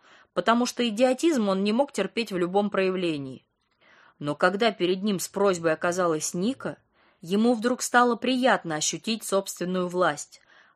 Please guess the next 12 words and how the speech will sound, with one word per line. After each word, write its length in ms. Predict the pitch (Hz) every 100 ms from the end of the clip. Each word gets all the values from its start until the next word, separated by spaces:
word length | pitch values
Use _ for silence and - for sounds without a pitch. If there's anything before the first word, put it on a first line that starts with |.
| _ -
Поэтому 520 | 254 240 175 156 156
он 140 | 160
выдержал 560 | 170 277 196 151 151 143
драматическую 840 | 160 170 190 254 226 156 - 147
паузу, 680 | - 185 151 147 151 190 220 _ _ _ _
сполна 540 | - - 233 233 233 220
насладившись 720 | 220 - 220 214 208 220 208
моментом, 680 | 208 214 208 202 190 175 - _ _ _ _
широко 640 | - - 254 262 254 294 285
и 60 |
по-доброму 760 | - 185 190 220 180 165 156 156
улыбнулся, 920 | 247 240 202 202 208 220 208 - -